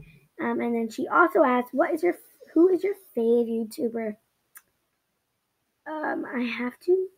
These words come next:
remember this. Hold on. It's, well, I know who it is. It's obviously Jake Paul. Comment down below your favorite YouTuber. And every time I'm gonna have three questions for you guys that you can,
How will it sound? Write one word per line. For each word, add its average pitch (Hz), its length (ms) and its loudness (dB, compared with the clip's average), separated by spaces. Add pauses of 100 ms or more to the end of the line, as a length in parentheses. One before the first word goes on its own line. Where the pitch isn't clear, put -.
(260)
remember 240 420 -8
this. 311 200 -10 (220)
Hold 302 180 -12
on. 320 80 -18 (480)
It's, 262 120 -12 (200)
well, 302 180 -2
I 262 80 0
know 262 220 2
who 247 160 2
it 226 60 0
is. - 200 -8
It's - 140 -18
obviously 233 400 -8
Jake - 260 -10
Paul. 269 240 -14 (1600)
Comment 440 220 2
down 508 440 4
below 277 120 6
your 349 180 4 (340)
favorite 370 320 6
YouTuber. 294 960 6 (680)
And 262 220 0
every 349 320 4
time 320 340 2
I'm 294 120 0
gonna 269 160 0
have 247 180 -2 (280)
three 339 240 4
questions 285 520 -2
for 294 80 -4
you 277 140 -4
guys 277 280 -4
that 269 120 -2
you - 140 -4
can, - 160 -6